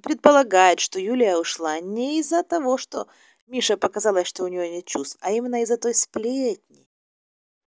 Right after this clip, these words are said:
что она там с кем-то там где-то. Конечно, девочки все обсудили Юлию. Джессика видит ее главной конкуренткой, поэтому гонит на нее больше всего. Но вы посмотрите на эту Дашу.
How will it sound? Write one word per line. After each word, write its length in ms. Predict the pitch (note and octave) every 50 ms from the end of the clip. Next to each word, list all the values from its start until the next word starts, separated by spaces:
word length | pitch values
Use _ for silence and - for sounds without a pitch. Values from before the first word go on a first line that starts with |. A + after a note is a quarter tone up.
| _ _
что 240 | - - - G#3 G#3
она 240 | G#3+ G#3+ A3 G#3
там 180 | G#3 - F3+ F3
с 100 | - -
кем-то 360 | - - G3+ F#3 F3 - F3
там 240 | E3+ - E3+ E3+ E3+
где-то. 460 | E3+ E3 D#3+ D#3 D3 - - - - _ _ _ _ _ _ _ _ _ _ _
Конечно, 500 | - G#3+ A3 A#3+ D4+ F4 - - F4+ E4+
девочки 440 | C#4+ D#4+ D#4+ D#4 D4+ D4 - - C4
все 260 | - - - A#3 G#3+
обсудили 640 | G#3+ G#3+ - - - G3+ G#3 F#3 E3+ F#3 G3 F3+ E3+
Юлию. 540 | F3 E3 F3 F3 D#3+ D#3 D3+ D3+ D3+ D3+ D3+
Джессика 540 | D#3+ G#3 G3 F3 - - A3+ A3 - G3
видит 320 | F#3 F#3 F#3 E3 F3 - F3+
ее 160 | E3 D#3 D3
главной 480 | C#3+ D#3 E3 G#3 C4+ D4+ D#4 D#4 D4 C#4+
конкуренткой, 720 | C#4 C4+ B3 A#3 - B3+ A#3 A#3 A3 G#3+ G#3 - G#3 G3
поэтому 420 | - - F#3+ F#3+ - F#3+ F#3 F#3
гонит 320 | F3+ F#3 F#3+ F3+ F3+ F3 -
на 80 | F3+
нее 180 | F3 F3 F3 F3
больше 300 | E3 E3+ E3+ D#3+ - E3
всего. 240 | - - E3 E3+ E3 _ - - - - - - _ _
Но 160 | G3+ A#3 A#3
вы 140 | G#3+ A#3+ B3
посмотрите 920 | B3 A3+ A#3 A3+ - - A3 A3 A3 G#3+ - - A3 A3+ A3+ - - A#3+ G#3+
на 200 | G3+ G3+ G3 -
эту 460 | - F3+ F#3+ F#3+ - - - E3+ D#3+ _ _ _ _ _ _ _ _ _ _ _ _
Дашу. 600 | F3+ F3 G3 F3+ D#3+ D3+ C#3+ - - - - -